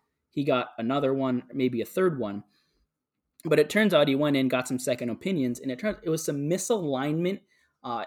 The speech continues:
in the vertebrae up near his neck that were causing him to have post-concussion-like symptoms, so sensitivity to light, migraines,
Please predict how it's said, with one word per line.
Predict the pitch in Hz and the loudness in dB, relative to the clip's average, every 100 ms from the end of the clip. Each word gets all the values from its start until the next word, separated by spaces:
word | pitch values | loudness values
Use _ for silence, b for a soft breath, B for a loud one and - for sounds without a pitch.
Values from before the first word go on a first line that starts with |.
| - | -6
in | 160 151 | -4 -2
the | 127 | 0
vertebrae | 139 165 190 208 | 2 2 2 0
up | 151 143 | -2 -2
near | 143 127 | -2 -2
his | 110 | -2
neck | 107 123 - - - | -4 -4 -6 -10 -8
that | - | -6
were | 117 | -8
causing | - 123 123 120 | -4 -2 -2 -4
him | 127 120 | -4 -4
to | 113 131 | -4 -4
have | 117 - | -4 -2
post-concussion-like | 139 123 107 - 131 - 113 101 | 0 0 -4 -8 -8 -8 -10 -8
symptoms, | - 165 139 107 107 | -4 -4 -2 -4 -4
so | 110 107 - _ _ _ _ _ | -2 -2 -4 _ _ _ _ _
sensitivity | 120 - 113 110 104 | -18 -8 -8 -6 -4
to | |
light, | 120 120 117 - - | 0 2 2 0 -6
migraines, | 117 117 120 113 107 107 104 - | -4 -2 0 0 0 -2 -4 -10